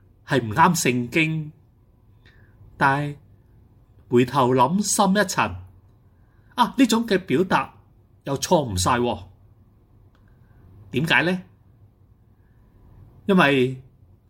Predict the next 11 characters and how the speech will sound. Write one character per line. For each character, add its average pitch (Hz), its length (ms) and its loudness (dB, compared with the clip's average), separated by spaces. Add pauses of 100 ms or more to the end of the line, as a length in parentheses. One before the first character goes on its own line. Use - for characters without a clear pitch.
中 214 440 2
國 160 340 0
人 113 320 -4
嘅 147 140 0
諗 151 240 0
法 135 400 -2 (500)
係 113 160 -4
好 101 160 -8
唔 151 220 -4
同 92 220 -6
嘅。 98 160 0